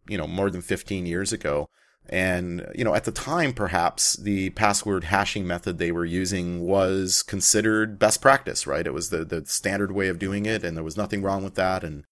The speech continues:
computing power at the time wasn't able to calculate billions of hashes per second on an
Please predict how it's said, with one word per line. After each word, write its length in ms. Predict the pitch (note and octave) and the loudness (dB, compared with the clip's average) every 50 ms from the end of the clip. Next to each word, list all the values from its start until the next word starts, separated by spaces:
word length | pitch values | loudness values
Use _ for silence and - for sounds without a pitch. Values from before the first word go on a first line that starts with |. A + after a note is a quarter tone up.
| _ _ - | _ _ -2
computing 440 | - G2+ - - A2+ A2 A2 G#2+ | -2 -2 4 4 4 4 4 2
power 240 | G2 G#2 G#2 G2+ G2+ | 4 4 6 6 6
at 80 | F#2+ - | 4 2
the 80 | F2+ | -2
time 340 | - - G#2 G2 G2 F#2+ F2+ | -4 -2 -2 0 0 0 0
wasn't 300 | E2+ F2+ F2+ G2 F#2 - | 0 0 0 0 -2 0
able 240 | - F#2+ F#2 F#2 E2+ | 0 0 0 0 -2
to 80 | E2+ - | -4 -6
calculate 680 | - - F#2+ F#2+ - - G2 F2 F2 F2+ E2+ - - | 2 2 2 2 4 0 0 0 0 -2 -4 -6 0
billions 440 | - A2 G#2 G2+ G2 F#2+ G2 G2 E2+ | 0 2 2 2 0 0 0 -2 -2
of 100 | F#2 E2+ | -4 -2
hashes 460 | D#2 F#2+ F#2 F#2+ F#2+ - - F2 - | -2 -2 -2 -2 -2 -4 -6 -6 -6
per 120 | - - F2+ | -6 -6 -2
second 460 | - - F#2+ F#2 - - F#2+ F#2+ F2 | 0 2 2 2 0 -2 -4 -4 -2
on 160 | D#2 F2 F2+ | -4 -4 -4
an 140 | F2 E2 | -4 -6